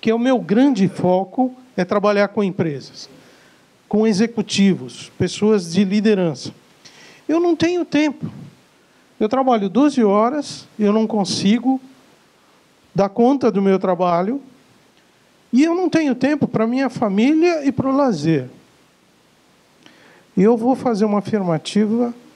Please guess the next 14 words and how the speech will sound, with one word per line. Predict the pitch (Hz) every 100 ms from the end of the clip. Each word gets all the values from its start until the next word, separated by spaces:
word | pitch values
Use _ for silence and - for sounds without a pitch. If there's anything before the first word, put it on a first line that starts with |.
| -
antes | 196 214 220 - 254 247 - - - _ - - _ -
da | 165
palestra. | 208 208 151 117 - - - - - - - _ _ - _ _ _ _ - _ -
Isso | 233 262 - - 302 - _ _ - - _ _ -
é | 185
má | 175 170 170 190 226 -
gestão, | 180 240 233 - 214 170 131 - _
isso | 190 202 - - 220 -
é | 180
desorganização. | 175 165 196 190 196 196 196 208 208 - 160 131 - - - -
E |
nós | 170 185 170
vamos | 180 202
ver. | 226 208 127